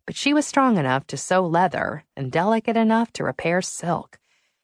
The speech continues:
The engraving and gold leaf gave her an elegance that transcended function,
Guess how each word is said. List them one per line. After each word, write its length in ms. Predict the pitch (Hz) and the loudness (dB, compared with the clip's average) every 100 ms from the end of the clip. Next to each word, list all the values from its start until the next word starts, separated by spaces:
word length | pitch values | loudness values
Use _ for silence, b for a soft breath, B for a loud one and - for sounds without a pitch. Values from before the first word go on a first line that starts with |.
| _ _ _ _ _ _ _ _ _ - | _ _ _ _ _ _ _ _ _ 2
The 120 | 180 | 4
engraving 640 | 175 185 196 165 143 135 | 6 4 4 4 2 0
and 180 | 131 131 | 0 0
gold 340 | 160 156 151 | 2 2 0
leaf 420 | 143 147 135 - - | -2 -2 -2 -8 -8
gave 200 | 139 139 | -6 -4
her 120 | - | -4
an 120 | 135 131 | -6 -2
elegance 680 | 160 170 151 127 120 151 - | 0 0 0 -2 -6 -8 -6
that 200 | 151 - | -6 -4
transcended 800 | - 143 139 - 190 170 139 - | -4 -2 -2 2 2 4 0 -2
function, 640 | 160 151 151 - - - | 0 2 0 -4 -8 -14